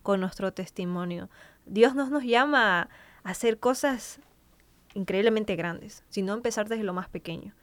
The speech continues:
desde nuestra familia, desde nuestros hermanos de comunidad, desde nuestros amigos. Sobre todo ahora que vemos una sociedad tan fragmentada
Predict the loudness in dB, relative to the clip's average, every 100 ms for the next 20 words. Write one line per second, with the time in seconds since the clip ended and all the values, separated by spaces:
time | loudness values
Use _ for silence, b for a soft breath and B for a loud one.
0 | _ _ -6 -4 -4 -4 -6 -8 -8 -6
1 | -2 0 0 -4 -6 b b b -6 -4
2 | -4 -6 -6 -6 -6 -2 2 2 2 -2
3 | -4 -6 -4 -2 -2 0 0 -2 -6 -8
4 | -8 -10 -6 -4 0 0 0 -2 -6 -16
5 | b b b b 0 2 4 6 6 6
6 | 4 2 0 2 0 0 0 -2 -4 0
7 | 2 2 2 0 -2 -4 -4 -6 4 10
8 | 10 8 2